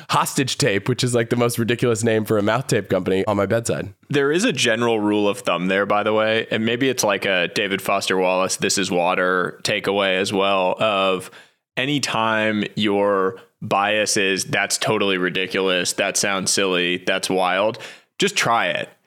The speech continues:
Speaker 2: Because half the time, those things that you're automatically highly certain of, you end up being completely wrong on. And maybe we would all learn a whole lot more about ourselves and grow in a different way if we just took on those things that we write off immediately.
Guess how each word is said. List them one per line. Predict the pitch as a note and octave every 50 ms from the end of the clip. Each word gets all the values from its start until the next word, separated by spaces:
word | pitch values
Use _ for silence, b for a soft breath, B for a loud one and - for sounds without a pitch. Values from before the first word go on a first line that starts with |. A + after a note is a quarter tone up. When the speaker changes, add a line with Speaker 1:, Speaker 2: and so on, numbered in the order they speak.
| b b b
Speaker 2:
Because | C3+ C3 B2 D3 C#3 C3 A#2
half | A2+ C3 C#3+ E3+ F3+ -
the | - D#3
time, | - G#3 A#2+ A#2 B2 C3 C#3 C#3+ C#3+ C#3+ D3 -
those | - B2 B2 A#2 B2 A#2+
things | - - G#2+ G#2 A2 A#2 A#2+ G#2+
that | G#2+ G2+ B1+
you're | E2 G2+ G#2 G2+ G2+ G2+ G2+ -
automatically | - G#2 G#2+ G#2 G2+ G2 G2 F#2+ G2 G2+ G2 - A2+ G#2+ G2+ G2+ -
highly | - G2 F#2+ F#2+ F#2+ F#2
certain | - - G2 F#2 D#2 F#2+ A2
of, | A2 A2+ A2+ A2+
you | - G2+ G2 G2+
end | G2 G2+ G2+
up | G2 -
being | - F#2 F#2 G2
completely | - G#2 G2 - G#2+ G#2+ G2+ D2+ G2 F#2
wrong | F2 F2 F2+ F2 F2+ F#2+ G2+
on. | G#2 A2 A2+ A#2 A#2+ B2+ B2 B B B B B B B
And | - - G#2+ G#2 G#2 G2 F#2 F#2 F#2 F#2+ F#2+ F#2 - - -
maybe | B2 A2+ A#2+ A#2+ B2+ A#2+ A#2 A#2 A2+ G#2+
we | G#2+ G#2+ G#2
would | G2+ G2+ F#2+
all | G2 G2+ G2+ G2 F#2+
learn | G2 F#2+ F#2+ G2+ G#2
a | F#2+
whole | - - G#2+ G#2 G#2
lot | G2+ F#2+ D#2+
more | E2+ G#2 G2+ G2 G2
about | G2+ G2 F#2+ F2+ F#2+
ourselves | F#2+ F#2+ - - G#2+ F#2+ F#2 G2 G2+ F#2+
and | F#2 F#2+ F2+
grow | - G2+ G2 F#2+ G2 G2
in | F#2
a | F#2+
different | F#2 G2 F#2+ - G#2+ F#2+ F2
way | G2 G2 A#2+ C#3
if | C3+ A#2
we | G#2+ G2+
just | G2 F#2+ - -
took | - G#2 -
on | F#2+ F#2 F#2 G2+ -
those | G#2+ G2 F2+ -
things | - G2+ F#2+ F2 E2 E2+ F2+ -
that | - G2+ F2 E2 E2+ - -
we | - G#2+ F#2+
write | F#2 F#2+ F2+ F2+
off | F#2 F2 E2+ -
immediately. | E2 D#2+ F2 E2+ E2 D#2+ C2 C2+ E2+ -